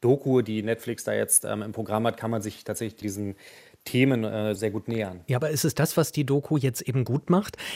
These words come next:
Speaker 2: dass ich Zusammenhänge erkennen kann zwischen, ah, irgendwo sitzen doch noch Menschen, die steuern, was ich sehe, was ich angeboten bekomme? Ist das die Stärke?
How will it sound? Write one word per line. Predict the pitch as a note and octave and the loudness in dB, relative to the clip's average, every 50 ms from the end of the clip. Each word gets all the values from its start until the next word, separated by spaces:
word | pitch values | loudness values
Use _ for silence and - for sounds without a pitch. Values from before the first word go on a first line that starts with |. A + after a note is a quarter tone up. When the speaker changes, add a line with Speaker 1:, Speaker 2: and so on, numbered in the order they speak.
| - - | -2 0
Speaker 2:
dass | C3 B2 - | 2 2 2
ich | C3+ - | 0 0
Zusammenhänge | - - B2 A2 A2+ A2+ C3 C#3 D3+ E3+ E3 D#3+ | 0 0 2 4 4 4 6 6 6 6 4 4
erkennen | C#3 C3+ A#2+ - C#3 C#3 D3 D3+ D3+ | 2 0 2 2 4 4 4 2 2
kann | - - C3+ C#3 C#3 | 2 2 2 2 2
zwischen, | - - D3 - - C#3+ | 2 2 2 4 4 2
ah, | - - C#3 F3 E3 - - | 2 2 4 4 4 4 4
irgendwo | C#3+ D3+ D3+ C3 C3+ B2+ | 4 4 4 4 4 4
sitzen | C3 C#3+ - - C#3+ | 4 2 2 2 2
doch | B2+ B2 - | 2 2 2
noch | - E3 C#3 | 2 2 2
Menschen, | - D3+ D3+ D3+ - - D3 | 4 2 2 2 2 2 2
die | C3 B2 | 2 2
steuern, | A#2+ - - - B2 B2+ C#3 D3+ D#3 D#3 D#3 - - - - - | 0 0 0 2 4 4 6 6 6 4 4 2 -4 -12 -16 -2
was | - C3+ A#2+ - | 0 0 0 0
ich | D3 C3 - | -2 -2 -2
sehe, | - - B2 C#3 E3+ D3+ | -2 0 2 4 4 4
was | C3 B2 - | 4 2 0
ich | C3 A#2+ - - | 0 -2 -2 -2
angeboten | - A#2+ C3 C#3+ D#3 C#3+ D3+ D3 D#3 - - D#3+ E3 D#3+ | 0 0 2 2 0 2 2 2 2 2 0 0 0 0
bekomme? | C#3 C#3+ - D3+ D3 D#3+ E3 | 0 0 2 4 4 4 4
Ist | C3 - - | 2 2 0
das | C#3+ - | 0 0
die | - C#3 | 0 -2
Stärke? | - - - A2 G#2+ A#2+ - - F#3+ G#3+ | -2 -2 -2 -2 -2 -2 0 2 0 0